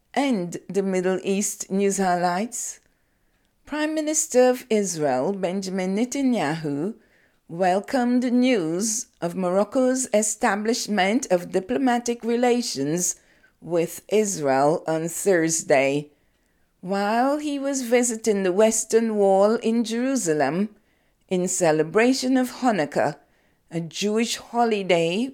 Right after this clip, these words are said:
which lasts for several days. And this report was given by the Ministry of Foreign Affairs of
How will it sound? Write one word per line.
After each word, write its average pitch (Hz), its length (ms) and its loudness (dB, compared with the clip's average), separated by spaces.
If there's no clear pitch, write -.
which 226 360 -4
lasts 226 800 -2
for 240 440 2
several 170 580 0
days. 156 760 0
And 196 180 -2
this 269 200 0
report 247 800 0
was 175 300 -4
given 165 500 -2
by 147 240 -2
the 156 100 -8
Ministry 254 540 -2
of 240 100 0
Foreign 247 300 -2
Affairs 160 680 -2
of 151 300 -6